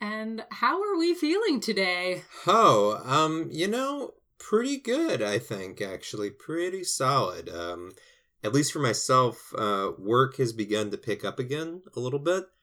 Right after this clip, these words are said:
Speaker 2: For those of you who aren't aware, I don't know why you would be, uh, I work as a standardized patient, so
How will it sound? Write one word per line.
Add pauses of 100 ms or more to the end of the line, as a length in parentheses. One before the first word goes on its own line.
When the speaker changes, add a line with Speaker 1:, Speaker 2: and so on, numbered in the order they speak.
(300)
Speaker 2:
For
those
of
you
who
aren't
aware,
I
don't
know
why
you
would
be, (340)
uh,
I
work
as
a
standardized
patient,
so